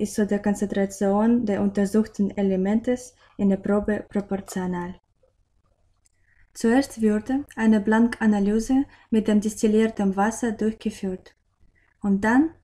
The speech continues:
aus der Satz der Kalibrierlösungen würde eine Kalibrierkurve erstellt. Danach würden die untersuchten Proben in die Flamme angesaugt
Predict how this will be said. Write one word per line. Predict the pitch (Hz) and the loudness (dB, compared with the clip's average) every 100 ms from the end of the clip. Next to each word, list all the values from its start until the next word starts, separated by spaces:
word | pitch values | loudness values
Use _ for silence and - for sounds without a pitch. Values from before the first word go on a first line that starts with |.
| _ _ | _ _
aus | - 208 | -2 0
der | 214 | 2
Satz | 202 220 214 | 2 2 0
der | 208 | -4
Kalibrierlösungen | 202 202 202 208 202 185 185 208 214 254 302 311 _ _ _ _ | -2 0 0 2 2 2 0 -2 0 2 2 0 _ _ _ _
würde | 220 226 220 208 | 0 2 2 0
eine | 214 214 208 | 2 2 2
Kalibrierkurve | 202 196 208 202 196 220 233 240 - | 0 0 0 -2 -2 0 0 0 -4
erstellt. | 202 - 190 180 - _ _ _ _ _ _ _ _ _ _ _ | -6 -4 -4 -4 -8 _ _ _ _ _ _ _ _ _ _ _
Danach | 214 208 220 226 | -2 2 2 2
würden | 220 226 220 208 | 2 2 2 2
die | |
untersuchten | 208 202 208 196 214 - 196 | 2 2 0 0 -2 0 -4
Proben | 190 190 185 226 269 - _ _ _ _ - | -2 -4 -4 0 0 0 _ _ _ _ -4
in | 202 | -2
die | 202 | -2
Flamme | 202 214 214 214 202 | -2 0 2 2 2
angesaugt | 208 196 190 196 202 262 - | 0 -2 -2 -2 -2 -2 -8